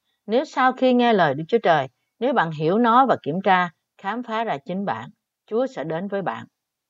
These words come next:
Nếu bạn biết và tin rằng Chúa Giêsu mang tất cả tội lỗi của bạn và xóa tất cả tội lỗi của bạn bởi báp têm và thập tự giá, thì bạn có thể đến để gặp Đức Chúa Trời.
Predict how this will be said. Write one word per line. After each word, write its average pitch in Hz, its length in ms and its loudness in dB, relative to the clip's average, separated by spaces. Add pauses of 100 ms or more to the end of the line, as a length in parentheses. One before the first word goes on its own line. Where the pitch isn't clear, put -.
(1600)
Nếu 269 180 2
bạn 185 260 4
biết 254 260 8
và 165 160 -4
tin 226 160 -4
rằng 170 300 -2 (140)
Chúa 226 180 -4
Giêsu 220 460 4
mang 220 240 -2
tất 277 220 0
cả 135 220 -4
tội 151 140 -4
lỗi 143 280 -6
của 196 80 -6
bạn 139 260 -6 (340)
và 139 100 -14
xóa 240 320 -2
tất 320 180 -6
cả 165 220 -2
tội 160 120 -2
lỗi 147 240 -4
của 190 80 -6
bạn 151 320 -4
bởi 131 200 -4
báp 196 200 -6
têm 190 300 -2
và 107 100 -10
thập - 200 -12
tự 135 180 -10
giá, 165 240 -6 (340)
thì 175 120 -10
bạn 160 220 -6
có 214 120 -2
thể 165 220 -2
đến 202 420 2
để 175 200 -8
gặp - 160 -8
Đức 165 180 -8
Chúa 196 140 -8
Trời. 135 160 -4